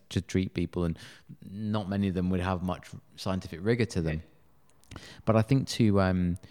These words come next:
um, to be disrespectful, um, and sort of,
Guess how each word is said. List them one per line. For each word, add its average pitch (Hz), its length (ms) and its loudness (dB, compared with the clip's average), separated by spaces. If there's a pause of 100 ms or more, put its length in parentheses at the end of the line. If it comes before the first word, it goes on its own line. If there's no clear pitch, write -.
(420)
um, 85 600 0 (120)
to - 80 -8
be 98 100 2
disrespectful, 95 960 -4 (120)
um, 85 460 -6
and 87 220 -4
sort - 340 -8
of, 82 280 -6